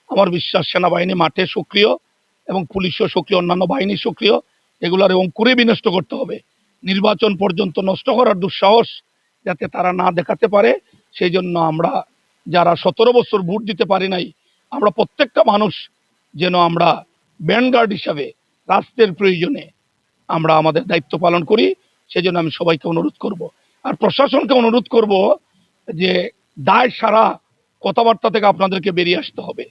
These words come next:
এগুলা যারা লাগায় জনগণ আপনাদেরকে ধরাই দিবে,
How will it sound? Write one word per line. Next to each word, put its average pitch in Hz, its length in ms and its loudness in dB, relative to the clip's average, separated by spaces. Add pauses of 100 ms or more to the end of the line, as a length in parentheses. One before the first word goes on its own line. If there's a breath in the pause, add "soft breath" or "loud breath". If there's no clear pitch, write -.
(420)
এগুলা 226 300 2
যারা 226 260 4
লাগায় 208 480 2 (440)
জনগণ 220 360 0
আপনাদেরকে 240 500 0
ধরাই 226 320 4
দিবে, 185 340 0